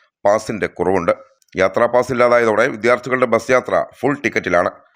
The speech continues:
അധ്യയന വർഷം ആരംഭിച്ച് രണ്ടു മാസം പിന്നിട്ടിട്ടും പാസ് ലഭിക്കാതായതോടെ കൺസെഷൻ നിരക്കിനേക്കാൾ അഞ്ചിരട്ടി തുകയാണ് വിദ്യാർത്ഥികൾ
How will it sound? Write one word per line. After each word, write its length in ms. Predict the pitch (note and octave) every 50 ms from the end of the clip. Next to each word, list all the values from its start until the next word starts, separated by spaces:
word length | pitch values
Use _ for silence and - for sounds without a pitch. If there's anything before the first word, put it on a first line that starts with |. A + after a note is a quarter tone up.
| _ -
അധ്യയന 300 | C3+ C3 E3+ F#3+ G3 G3+ G3+
വർഷം 220 | G3 - G#3 F#3 - -
ആരംഭിച്ച് 360 | F3+ F3 E3 D#3+ E3 - E3+
രണ്ടു 240 | D3 C#3 C#3 C#3+ E3
മാസം 300 | E3 D#3+ D#3 - D#3+ C3+
പിന്നിട്ടിട്ടും 420 | D#3+ C#3+ C#3+ B2+ C#3 B2+ B2+ A2+ - A#2+
പാസ് 260 | A#2 B2 B2+ - E3 D#3
ലഭിക്കാതായതോടെ 760 | C#3 C#3+ C#3+ - C#3 C3+ C3 B2 A#2 G#2 G2+ F#2 F2 D#2 - _ _ - _ - -
കൺസെഷൻ 420 | A2 A#2 A#2 B2 D3+ C#3 D3+ D#3 D#3
നിരക്കിനേക്കാൾ 580 | D3 C#3 C#3 - D3 C#3 C3+ - C3 B2+ A#2+ - - -
അഞ്ചിരട്ടി 520 | G2+ A2 A#2+ C3 B2+ D#3 C3 C3 A2+ C#3+
തുകയാണ് 320 | A2+ A#2+ A2+ A#2 A2+ G#2 G2
വിദ്യാർത്ഥികൾ 600 | F2+ F#2+ F#2+ A2+ B2 B2+ A2 - B2+ G#2 G2+